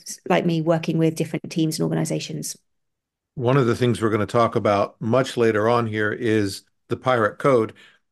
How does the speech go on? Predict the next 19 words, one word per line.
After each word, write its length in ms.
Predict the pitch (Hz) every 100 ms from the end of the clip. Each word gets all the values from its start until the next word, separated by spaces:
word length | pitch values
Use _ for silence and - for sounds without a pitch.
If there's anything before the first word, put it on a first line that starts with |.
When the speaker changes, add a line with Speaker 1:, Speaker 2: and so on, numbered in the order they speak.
| _
Speaker 2:
And 120 | 135
one 140 | 131 147
of 80 | 123
the 60 |
good 180 | 113 131
principles 520 | - 131 135 123 110
of 120 | 120
a 40 | 107
good 220 | 113 110
pirate 380 | - 113 107 -
code 400 | 127 113 107 98 _ _ _ -
is 240 | 117 110
diversity. 640 | - 110 123 - 107 98
And 180 | 120 110
I 80 | 107
like 320 | 110 117 117
the 180 | - 113
idea 440 | 110 107 110 107 117
of, 460 | 117 107 104 101